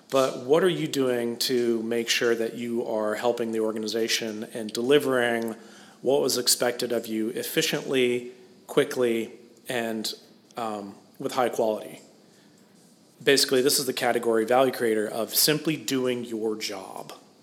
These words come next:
If you are not doing your job, especially in the consulting space, the other categories do not matter, because that means that I cannot trust you to deliver in front of the client and deliver what was expected of you.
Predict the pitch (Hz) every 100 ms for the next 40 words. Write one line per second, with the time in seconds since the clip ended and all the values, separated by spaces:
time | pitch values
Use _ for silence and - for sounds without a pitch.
0 | _ _ _ - - _ _ 139 131 135
1 | 151 147 143 147 190 190 - 143 131 131
2 | 120 123 120 120 120 98 - - - -
3 | - - _ _ _ _ _ _ _ _
4 | _ _ _ _ _ - 135 - - 156
5 | 151 151 139 131 127 120 131 123 120 107
6 | - 107 101 - - - - - - 113
7 | 127 147 139 127 123 120 113 110 120 120
8 | 110 - 95 98 117 - - - _ _
9 | - 123 123 123 - 120 117 110 113 123
10 | 156 151 147 - 135 131 - 123 117 -
11 | 123 113 113 110 120 113 113 117 - 110
12 | 123 110 104 - 110 113 147 165 - 131
13 | 117 110 113 113 107 104 107 - 107 101
14 | 104 - - 107 - 101 107 - 65